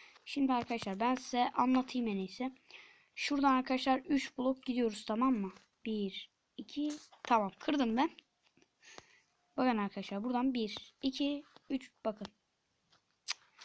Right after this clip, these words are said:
Buradan arkadaşlar bir, iki, üç blok gidiyoruz. Üç blok buradan gidiyoruz. Üç blok buradan gidiyoruz. Üç blok da buradan gidiyoruz arkadaşlar.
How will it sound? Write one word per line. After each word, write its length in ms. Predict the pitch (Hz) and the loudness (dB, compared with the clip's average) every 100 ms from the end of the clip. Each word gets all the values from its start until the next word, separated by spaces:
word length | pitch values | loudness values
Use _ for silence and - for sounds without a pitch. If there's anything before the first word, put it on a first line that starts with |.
| - - _ _ - | -16 -18 _ _ -4
Buradan 180 | 262 262 | 0 2
arkadaşlar 480 | 247 240 262 233 | 0 -4 -6 -6
bir, 440 | 240 240 214 196 190 | -4 -2 -2 -4 -10
iki, 300 | 269 - 277 | -12 -4 -4
üç 340 | 302 262 - 233 | 0 -2 -2 -2
blok 280 | 240 - | -2 -2
gidiyoruz. 640 | 240 226 214 202 254 - - - - _ _ _ - | -6 -2 -2 -2 -6 -10 -20 -20 -20 _ _ _ -8
Üç 220 | 269 - | -8 -4
blok 260 | 233 214 - | -4 -4 -4
buradan 320 | 226 262 269 | 0 2 4
gidiyoruz. 640 | 262 262 262 262 262 - _ | 4 2 2 0 -2 -12 _
Üç 260 | 262 254 - | -6 -6 -4
blok 280 | 233 214 - | -4 -4 -6
buradan 340 | 226 262 277 | -2 2 4
gidiyoruz. 720 | 269 277 277 269 269 - - _ _ _ _ 269 | 4 2 0 0 -2 -6 -18 _ _ _ _ -2
Üç 260 | 254 - | -2 2
blok 220 | 254 240 | 0 2
da 120 | 277 262 | 0 2
buradan 300 | 254 240 214 | 2 2 0
gidiyoruz 340 | 196 190 190 | -4 -6 -4
arkadaşlar. 560 | 196 190 202 - 233 | -6 -4 -8 -4 -4